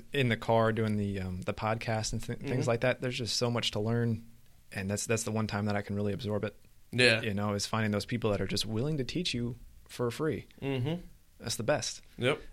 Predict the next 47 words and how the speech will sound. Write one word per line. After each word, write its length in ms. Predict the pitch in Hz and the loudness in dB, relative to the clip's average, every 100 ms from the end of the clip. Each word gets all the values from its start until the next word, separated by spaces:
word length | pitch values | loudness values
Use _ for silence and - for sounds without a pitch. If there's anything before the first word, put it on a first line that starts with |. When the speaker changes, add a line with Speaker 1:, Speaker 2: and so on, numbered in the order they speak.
| - | -8
Speaker 1:
That's 180 | 117 - | -6 -4
the 80 | |
best. 300 | 107 110 - | -2 -2 -2
But 140 | - 113 | -2 4
that 160 | 123 | 4
was 300 | 139 123 - - - - - - - - | 4 2 0 -6 -18 -20 -20 -20 -20 -8
part 200 | - 120 | 4 6
of 80 | 107 | 6
what 120 | 107 | 4
made 200 | 107 107 | 4 4
me 280 | 107 101 98 - - - - - - | 4 2 -2 -10 -20 -20 -20 -20 -6
appreciate, 680 | - - 123 117 110 101 - - - | -2 2 2 2 2 0 -4 -18 -12
uh, 240 | 101 90 - | -10 -10 -4
Eddie 400 | 113 110 113 113 - - - - - - | 0 2 0 -2 -8 -20 -20 -20 -20 -6
as 180 | 104 101 | -2 -2
a 40 | |
partner 460 | 101 120 120 131 127 143 | 2 2 2 0 -2 -2
Speaker 2:
Mm-hmm. 100 | 120 | 0
Speaker 1:
and 100 | 110 | 0
just 140 | 104 | 0
the 60 | 107 | -4
people 280 | 113 113 | -4 -2
that 100 | 104 | 0
I've 140 | 92 92 | 0 0
met 280 | 98 107 - - - - | 0 0 -2 -14 -20 -6
along 300 | 107 101 101 | -2 0 0
the 80 | 95 | 2
way 340 | 101 104 98 - - - - - - | 2 2 2 -4 -16 -20 -20 -20 -14
that, 380 | - 107 98 98 - | -2 0 2 0 -2
you 100 | 110 | -4
know, 100 | 98 | -2
when 160 | 104 | -2
I 60 | 101 | -2
started 360 | - 113 107 101 | 0 2 2 0
this 220 | 98 98 | -2 -2
and 80 | 98 | -4
I 40 | |
was, 140 | 98 - | -8 -10
you 80 | |
know, 60 | - - | -16 -16
twenty-one, 600 | - 107 95 98 101 104 - 135 | -6 -4 -2 0 0 -2 -4 -6
Speaker 2:
Mm-hmm. 180 | 123 117 - - - - - | -4 -4 -8 -12 -12 -12 -10
Speaker 1:
and 220 | 101 95 | -8 -4
they 80 | 95 | -4
were 100 | 95 | -4
like, 280 | 95 92 - | -6 -8 -6
"You, 180 | 117 | -8